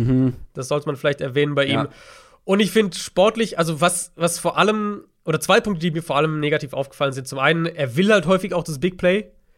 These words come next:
Speaker 2: Und in
Speaker 1: Ja.
Speaker 2: der Folge ist er
Speaker 1: Ja.
Speaker 2: dann manchmal zögerlich, langsam mit seinen Reads oder halt, wie gesagt, oder, oder nimmt
Speaker 1: Er
Speaker 2: den ersten
Speaker 1: verzettelt
Speaker 2: Read
Speaker 1: sich
Speaker 2: nicht.
Speaker 1: manchmal.
Speaker 2: Genau, und wird dann halt im Backfield gestoppt.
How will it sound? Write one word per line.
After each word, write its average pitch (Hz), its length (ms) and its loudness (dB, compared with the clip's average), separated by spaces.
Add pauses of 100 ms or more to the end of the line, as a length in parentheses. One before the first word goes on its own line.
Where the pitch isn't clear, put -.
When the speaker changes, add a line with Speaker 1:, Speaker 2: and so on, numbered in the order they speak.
(360)
Speaker 2:
Und 147 480 -4 (240)
in 165 140 0
Speaker 1:
Ja. 156 60 2
Speaker 2:
der 131 180 6
Folge 180 760 4
ist 202 240 0
er 196 80 2
Speaker 1:
Ja. 180 40 4
Speaker 2:
dann 170 120 4
manchmal 165 420 0
zögerlich, 165 760 0 (260)
langsam 165 460 2
mit 156 80 -2
seinen 151 200 0
Reads 160 340 0
oder 143 120 0
halt, 131 200 -2
wie 143 60 -6
gesagt, 143 260 0
oder, 135 160 -2
oder 131 180 -2
nimmt 170 180 0
Speaker 1:
Er 196 120 2
Speaker 2:
den - 20 2
ersten 180 140 4
Speaker 1:
verzettelt 180 220 4
Speaker 2:
Read 170 60 2
Speaker 1:
sich 120 140 0
Speaker 2:
nicht. 170 80 2
Speaker 1:
manchmal. 95 460 -2 (400)
Speaker 2:
Genau, 160 340 4
und 151 220 -2
wird 151 120 2
dann 143 100 0
halt 139 120 0
im 131 80 -6
Backfield 135 340 -4
gestoppt. 180 460 -2